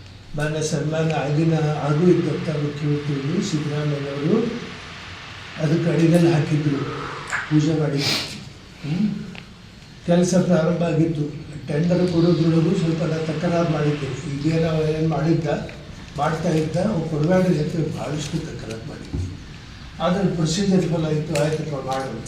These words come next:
ಹೇಳಿದ್ವಿ. ಇವ್ರು ಎರಡ್ ಸಾವಿರದ ಹದಿನೆಂಟರೊಳಗೆ ಬಂದು, ಹ್ಮ್?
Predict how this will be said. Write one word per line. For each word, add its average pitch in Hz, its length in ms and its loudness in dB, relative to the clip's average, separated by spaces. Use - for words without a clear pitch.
ಹೇಳಿದ್ವಿ. - 640 4
ಇವ್ರು 190 260 10
ಎರಡ್ 180 200 8
ಸಾವಿರದ 185 360 4
ಹದಿನೆಂಟರೊಳಗೆ 165 880 2
ಬಂದು, 156 380 0
ಹ್ಮ್? 180 200 -2